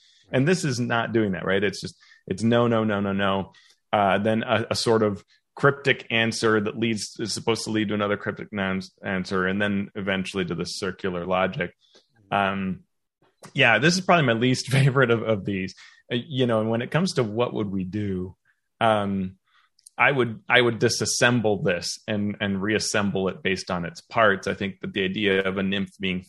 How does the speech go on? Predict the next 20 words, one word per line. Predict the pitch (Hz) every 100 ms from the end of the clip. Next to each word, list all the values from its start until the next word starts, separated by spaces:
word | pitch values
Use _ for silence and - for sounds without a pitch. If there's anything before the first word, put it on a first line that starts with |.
| -
threatened | 101 95 92 87
is | 82
interesting, | 113 117 117 - 117 107 107 _ _ _ _
uh, | 92 92 87
but | 107
I | 110
would | 110 101
come | 110
up | 101 101
with | 92
a | 92
different | 95 117 104 -
plot | - 101 92 -
that | 95 87
is, | 92 90 90 -
it | 98 95
allows | 101 101 101 107 95
you | 98
to, | 92 90 90
to | 87 -